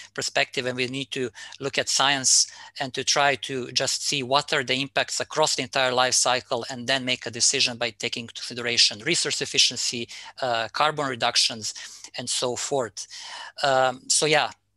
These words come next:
th-, this would be the most important things. Uh, ensure that we implement what we,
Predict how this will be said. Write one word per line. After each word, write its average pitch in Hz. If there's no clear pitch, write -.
th-, 143
this 156
would 143
be 135
the 127
most 127
important 127
things. 117
Uh, 113
ensure 147
that 147
we 147
implement 151
what -
we, 131